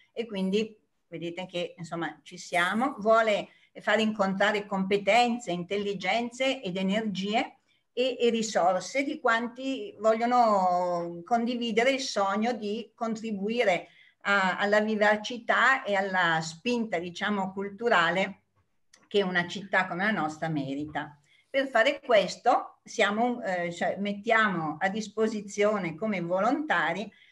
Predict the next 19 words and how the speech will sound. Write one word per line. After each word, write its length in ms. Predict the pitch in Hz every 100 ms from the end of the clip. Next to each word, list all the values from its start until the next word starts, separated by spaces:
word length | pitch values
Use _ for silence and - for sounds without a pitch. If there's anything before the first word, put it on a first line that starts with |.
| _ -
un 160 | 233 226
sacco 380 | 220 208 208
di 120 | 202 180
fantasia, 760 | 202 214 220 220 190 180 208
di 140 | 202 214
impegno 760 | 285 269 185 165 170 190 233
e 120 | 233 196
di 160 | 180
creatività. 760 | - 165 165 156 151 151 - - - - _ _ _ _ -
Uno 260 | 311 262 214
degli 240 | 208 208
aspetti 560 | 208 208 - 226 220 190
appunto 340 | 180 220 220
della 140 | 196 196
nostra 240 | 214 208
creatività 540 | 190 196 269 381 214
è 60 | 233
stato 380 | 262 220 233 233
quello 600 | 196 165 170 240 285